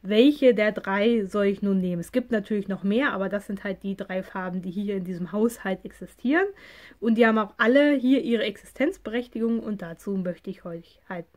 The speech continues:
ein bisschen was erzählen. Zuerst kommen wir zu der Scale Color, die ist hier ganz links.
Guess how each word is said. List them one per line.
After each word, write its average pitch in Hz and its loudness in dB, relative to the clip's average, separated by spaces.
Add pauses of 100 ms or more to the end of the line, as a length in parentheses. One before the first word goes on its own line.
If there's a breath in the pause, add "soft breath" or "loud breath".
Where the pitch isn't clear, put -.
(180)
ein 285 -6
bisschen 196 -6
was 185 -12
erzählen. 226 -2 (960 loud breath)
Zuerst 294 0
kommen 302 2
wir 269 4
zu 233 -10
der 202 -4
Scale 285 -4
Color, 262 -4
die - -12
ist - -20
hier 175 -8 (1040)
ganz 202 -8
links. 381 0